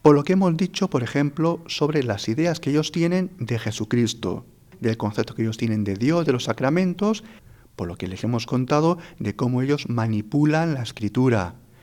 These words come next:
También por el tema que ellos dicen de que ellos tienen continuas revelaciones, que ellos pueden incluso alterar el texto de la Biblia o alterar incluso cosas que aparecen en sus libros sagrados, como el libro de Mormón.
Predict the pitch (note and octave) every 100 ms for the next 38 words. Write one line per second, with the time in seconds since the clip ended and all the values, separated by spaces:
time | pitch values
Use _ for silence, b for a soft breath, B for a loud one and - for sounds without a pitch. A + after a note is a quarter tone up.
0 | b b - G2+ B2 B2 A#2+ A2+ A2+ D3
1 | D3 F3 F3 B B - G#2+ A#2 A2+ A#2
2 | C3 D3+ D3+ C3 G#2+ - F#2+ A2 B2 -
3 | C#3+ C#3+ C3+ A#2+ A2+ A2+ D3 D#3 C#3+ C3
4 | C3+ C3+ E3 F3 E3 G3+ - B B B
5 | - G2+ G2 A2 A2+ A#2+ A2+ A2 A#2 D3
6 | C#3+ A#2 G#2 G2+ A2+ B2 - - - -
7 | G2 - G#2+ - G#2 G#2 E3 E3 D#3+ F3
8 | G3 - - - A2 G#2+ - G#2+ A#2+ A2+
9 | B2 A2+ G#2+ B2 B2 A#2+ - A2 A2+ A2+
10 | A2+ - A2 G2+ G#2+ A2 A#2 G#2+ - G2+
11 | B2 E3+ E3+ - G#2+ A2+ G#2+ G2+ G#2+ C#3+
12 | F3+ G3